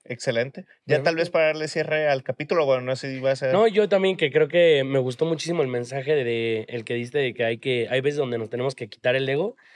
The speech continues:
Speaker 2: porque el ego al final del día nos puede jugar en contra y si juegas con el ego, pues, te puedes topar con pared. Yo cre-, yo creo que con eso estuvo verguísima.
Speaker 1: Sí.
Speaker 2: Algo que le quieras igual como dar de consejo, ya dimos un consejo para una persona que pega una canción,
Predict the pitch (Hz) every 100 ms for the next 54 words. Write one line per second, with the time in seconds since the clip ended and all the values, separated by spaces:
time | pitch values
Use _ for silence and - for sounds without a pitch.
0 | - _ - 139 131 139 147 139 131 139
1 | 143 139 143 135 127 135 127 127 123 127
2 | 123 127 196 226 208 220 233 214 127 127
3 | 120 113 147 143 131 123 135 170 180 131
4 | - 113 131 127 - 113 120 120 113 113
5 | 117 _ - - - - 147 135 160 143
6 | 147 156 147 139 123 127 - 143 135 120
7 | 113 - 131 131 123 113 120 147 156 165
8 | 175 - - - 170 190 175 151 135 160
9 | 160 147 135 143 135 156 131 131 135 131
10 | 127 117 135 143 135 151 156 151 147 147
11 | 147 139 143 127 127 127 120 123 139 127
12 | 120 131 139 120 120 139 180